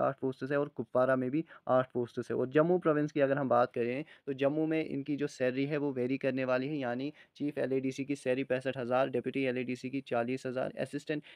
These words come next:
एलएडीसी की पच्चीस हज़ार रहने वाली है। इसमें थोड़ा अलग से होगा।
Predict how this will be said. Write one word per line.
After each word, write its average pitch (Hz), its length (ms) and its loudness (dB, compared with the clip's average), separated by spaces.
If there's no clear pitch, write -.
एलएडीसी 131 460 0
की 143 100 -2
पच्चीस 127 360 -4
हज़ार 120 220 2
रहने 117 200 -2
वाली 113 220 0
है। 120 80 -6
इसमें 127 280 -6
थोड़ा 143 160 2
अलग 135 320 2
से 123 120 -4
होगा। 113 280 -4